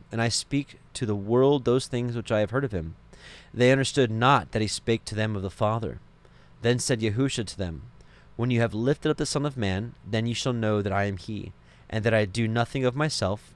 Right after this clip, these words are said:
but as of my Father has taught me, I speak these things. And he that sent me is with me. The Father has not left me alone, for I do always those things that please him." As he spake these words, many believed on him. Then said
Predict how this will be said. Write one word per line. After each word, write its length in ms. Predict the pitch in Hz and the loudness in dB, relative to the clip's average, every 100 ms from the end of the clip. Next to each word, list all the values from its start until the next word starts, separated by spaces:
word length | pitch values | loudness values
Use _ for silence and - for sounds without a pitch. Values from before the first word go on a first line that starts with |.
| - | -6
but 100 | 110 | 2
as 200 | 107 95 | 2 2
of 180 | 104 101 | -2 -2
my 160 | 98 | -4
Father 340 | 87 110 117 123 | -2 2 2 2
has 140 | 131 | 0
taught 220 | - 120 | 0 -2
me, 200 | 131 151 185 - | -2 -8 -10 -6
I 140 | 101 | -4
speak 260 | - - - | -4 -10 -10
these 160 | 123 | -8
things. 380 | 92 80 - - - - - - - - - | -8 -8 -10 -18 -20 -20 -20 -20 -20 -20 -8
And 100 | 98 | 0
he 140 | 139 | 4
that 140 | 151 127 | 4 4
sent 260 | - 135 | 2 0
me 200 | 143 147 | -2 -2
is 120 | 127 151 | -2 -2
with 200 | 170 110 | -4 -4
me. 200 | 92 90 - | -6 -8 -8
The 80 | 113 | -6
Father 340 | - 127 135 | 2 4 4
has 200 | 117 113 | 2 0
not 280 | 110 127 - | 0 0 2
left 280 | 127 123 - | 2 0 0
me 80 | 123 | -2
alone, 420 | 107 127 90 87 - - - - | 0 0 -2 -6 -12 -20 -20 -2
for 160 | 131 | 4
I 80 | 123 | 4
do 160 | 127 117 | 4 4
always 340 | 127 135 131 | 6 4 4
those 220 | 131 123 | 2 0
things 240 | 123 117 107 | -4 -4 -6
that 140 | - | -6
please 280 | 139 131 - | -4 -4 -6
him." 240 | 90 90 - - - - - - - - | -8 -12 -18 -20 -20 -20 -20 -20 -20 0
As 220 | 110 117 | 2 4
he 100 | 127 | 2
spake 280 | - 123 - | 0 -2 0
these 200 | 127 113 | -4 -2
words, 340 | 113 127 117 | 0 0 0
many 180 | 110 117 | -2 -2
believed 340 | 107 110 110 | -2 -2 -2
on 120 | 95 85 | -4 -6
him. 240 | 80 78 - - - - - - - | -8 -10 -16 -20 -20 -20 -20 -20 -2
Then 220 | 123 135 | 0 0
said 340 | - 131 107 | 2 0 0